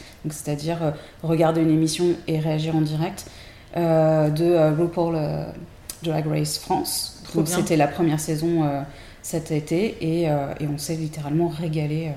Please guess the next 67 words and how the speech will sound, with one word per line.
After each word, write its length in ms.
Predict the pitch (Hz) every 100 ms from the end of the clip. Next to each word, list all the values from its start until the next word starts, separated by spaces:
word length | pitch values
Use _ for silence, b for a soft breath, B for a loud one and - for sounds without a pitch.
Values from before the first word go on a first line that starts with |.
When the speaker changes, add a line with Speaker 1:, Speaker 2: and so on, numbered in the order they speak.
| 139 B B B B
Speaker 1:
avec 160 | 156
cette 160 | 156 151
émission. 240 | 151 151 -
Speaker 2:
Trop 200 | - 208
chouette, 180 | 202 185
j'ai 80 | 190
vu 120 | 180
ça 180 | 185 208
passer 260 | 208 202 202
sur 140 | 196
Instagram. 380 | 185 - 180 208 -
Et 80 | 214
du 140 | 226
coup, 100 | 302
toutes 180 | 302 277
les 120 | 233
vidéos 300 | 220 214 233
que 100 | 233
tu 80 | 233
dis, 140 | 254
tu 100 | 294
peux 80 | 247
les 80 | 202
retrouver 260 | 196 220 220
en 100 | 196
replay ? 320 | 226 220 196 - B B
Speaker 1:
Alors, 240 | 185 175 151
pas 120 | 220
toutes, 260 | 220 240 -
parce 160 | 175
que 80 | -
le 180 | 175 170
replay, 360 | 175 185 196 180
il 40 |
dure 140 | 165
deux 140 | 160 175
semaines. 260 | 185 190 208 - 196
Speaker 2:
Ok. 80 |
Speaker 1:
Donc, 180 | 165 -
euh, 260 | 165 151 147
voilà. 200 | 147 170 175 B B
Mais 140 | 185 190
j'ai 260 | 196 190
laissé 340 | 185 196 214 233
quelques 420 | 220 190 202 190
temps 120 | 202
forts 300 | 196 208 202
de 100 | 175
la 120 | 170 165
chaîne, 240 | 180 185
donc, 240 | 160 156
euh, 180 | 165 151
j'ai 200 | 147 151
extrait, 520 | 151 151 - 165 160 147
euh, 80 |
des 100 | 143
moments 320 | 143 147 147 156
qui 100 | -
me 60 |
semblaient 240 | 156 156 151
pertinents, 520 | 156 151 - 165 165
euh, 80 | 151
Speaker 2:
Trop 120 | 208
bien. 160 | 175 165
Speaker 1:
qu'on 120 | - 165
peut 120 | 170
retrouver. 460 | 160 160 151 151